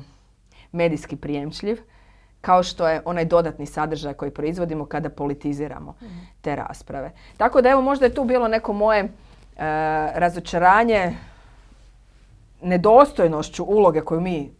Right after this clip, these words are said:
Speaker 1: obnašamo u društvu
Speaker 2: Mhm.
Speaker 1: kao zakonodavci, a onda opet, e, morate se naučiti plivati u tome i,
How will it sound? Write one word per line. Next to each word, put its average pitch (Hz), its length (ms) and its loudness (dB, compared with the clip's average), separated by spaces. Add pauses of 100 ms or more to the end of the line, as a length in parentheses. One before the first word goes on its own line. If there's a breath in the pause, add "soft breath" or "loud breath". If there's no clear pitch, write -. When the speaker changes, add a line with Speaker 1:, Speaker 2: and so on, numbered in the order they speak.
(180)
Speaker 1:
obnašamo 156 680 -4
u 147 40 -8
društvu 170 280 -4
Speaker 2:
Mhm. 151 100 -8
Speaker 1:
kao 147 140 -4
zakonodavci, 160 840 -6 (1040 soft breath)
a 202 260 10
onda 254 500 8
opet, 214 440 0
e, 202 40 -6 (440)
morate 214 340 0
se 190 120 -8
naučiti 196 300 -6
plivati 170 420 -4
u 156 60 -2
tome 185 640 -2
i, 160 300 -4